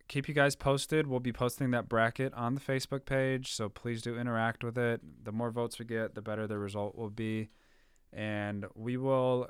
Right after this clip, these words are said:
come back to you with our recap of episode two, so just keep an eye out. Uh, we really appreciate your support.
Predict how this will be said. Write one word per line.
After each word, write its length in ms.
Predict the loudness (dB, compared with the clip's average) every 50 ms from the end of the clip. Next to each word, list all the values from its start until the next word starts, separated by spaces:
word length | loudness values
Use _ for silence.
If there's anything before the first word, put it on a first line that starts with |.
| -8 -14 -8
come 180 | -6 -4 0
back 260 | 2 2 2 2 0 -4
to 120 | -6 -2 -2
you 220 | 0 0 0 0
with 240 | 0 0 -2 -2 -2 -2
our 280 | 0 2 2 2 2
recap 640 | 2 0 0 -2 -4 -4 -4 -2 0 0 0 -2 -4 -4
of 260 | -4 -4 -4 -6 -8 -10
episode 500 | -10 -8 -6 -6 -4 -4 -4 -4 -4 -6
two, 440 | -8 -6 -4 -2 -2 0 -2 -2 -4
so 460 | -4 -4 -2 0 2 2 0 -2 -4 -8 -16 _ -20 _ _ _ _
just 120 | -16 -12 -8
keep 140 | -6 -4 -2
an 60 | 2
eye 160 | 2 4 6
out. 240 | 6 6 4 4 0 -4 -16 -20 -20 _ _ _ -8
Uh, 160 | -4 -4 -2 -2
we 100 | -2 -4
really 240 | -2 -2 -2 -2 -2
appreciate 480 | -4 -4 -6 -6 -4 -4 -4 -4 -4 -4
your 100 | -6 -8
support. 680 | -8 -10 -12 -10 -6 -2 0 2 2 0 0 -4 -10